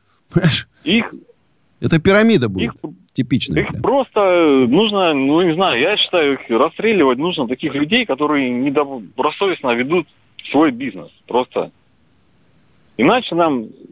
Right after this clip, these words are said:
Speaker 1: я считаю, что не выкарабкаться
Speaker 2: Ну,
Speaker 1: с этой
Speaker 2: пусть
Speaker 1: ситуации
Speaker 2: не
Speaker 1: никогда.
Speaker 2: расстреливать, но хотя бы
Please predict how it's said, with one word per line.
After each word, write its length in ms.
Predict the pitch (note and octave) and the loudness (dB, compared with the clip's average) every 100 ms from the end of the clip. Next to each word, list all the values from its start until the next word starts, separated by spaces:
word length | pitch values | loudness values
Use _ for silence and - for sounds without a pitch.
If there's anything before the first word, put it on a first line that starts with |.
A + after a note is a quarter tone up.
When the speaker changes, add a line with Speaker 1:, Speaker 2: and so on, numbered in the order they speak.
| _ _ | _ _
Speaker 1:
я 260 | G2+ C#3 F3+ | -2 0 2
считаю, 360 | - - C#3+ | 0 0 0
что 200 | B2 C3 | 0 0
не 160 | A#2+ D3 | 2 2
выкарабкаться 680 | F3+ D3+ G#2+ - - - F2 | 2 0 -2 -4 -12 -8 0
Speaker 2:
Ну, 140 | G3+ A3+ | 2 2
Speaker 1:
с 40 | |
этой 240 | - - - | 0 -6 0
Speaker 2:
пусть 160 | G3+ D#3+ | 0 2
Speaker 1:
ситуации 240 | D#3 C3+ | 0 4
Speaker 2:
не 80 | D#3+ | 4
Speaker 1:
никогда. 140 | F#3 F#3+ | 4 0
Speaker 2:
расстреливать, 840 | G#3+ G3 B3 B3+ F#3+ A2+ F2+ - - | -2 0 2 2 2 0 -2 -8 -2
но 180 | A#2 C3 | 0 0
хотя 460 | C#3+ C3+ - G3 | 0 0 2 0
бы 220 | D#3 C#3+ | 2 -4